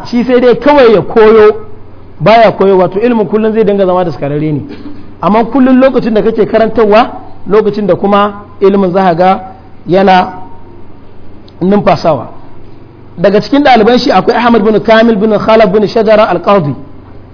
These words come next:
Abu Bakar ya rasu a shekara ta ɗari uku da hamsin. Akwai Ubaidullah bin Muhammad bin Muhammad bin Hamdan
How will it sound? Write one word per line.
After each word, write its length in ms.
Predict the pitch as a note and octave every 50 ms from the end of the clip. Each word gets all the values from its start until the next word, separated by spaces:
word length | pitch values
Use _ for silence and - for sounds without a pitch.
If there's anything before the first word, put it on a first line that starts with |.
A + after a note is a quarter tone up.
| - - - - - - - - - - - - - - - - - - - - - -
Abu 240 | F3 F3+ D#3 F3 F#3+
Bakar 360 | D3 F3 G#3 G#3+ G#3+ F#3+ - - D#3+
ya 220 | F3+ G#3+ A#3+ B3+
rasu 180 | A#3+ G3+ E3+ A#3+
a 80 | A3
shekara 360 | F#3+ - F#3 E3 A3 A#3+ A3 -
ta 100 | - A#3+
ɗari 180 | G#3+ F#3 G3+ G#3
uku 180 | G#3+ F3 G#3
da 60 | F3+
hamsin. 360 | D3 C#3 C3 - - C#3 C#3 C#3 - - - - - - - - - - - - - - - - - - - - - - - - - - - - -
Akwai 300 | F#3 F#3 - B3 B3 C4
Ubaidullah 600 | C4 A3+ A#3+ B3 A#3+ B3+ A#3+ A3+ A#3 A#3+ A#3 -
bin 100 | A3 A3+
Muhammad 420 | G#3+ G3+ F3+ A3 A3+ A3+ A3+ A3+ G3
bin 120 | G3+ G#3+
Muhammad 400 | G#3 F#3+ F3 G#3 A3+ A#3 A3+ A3 F#3+
bin 120 | G#3+ G#3+
Hamdan 760 | G#3 F#3+ F#3 F#3+ F#3 F3+ D#3+ C3+ G#3+ A3+ A3 G#3+ G3 D#3 C#3+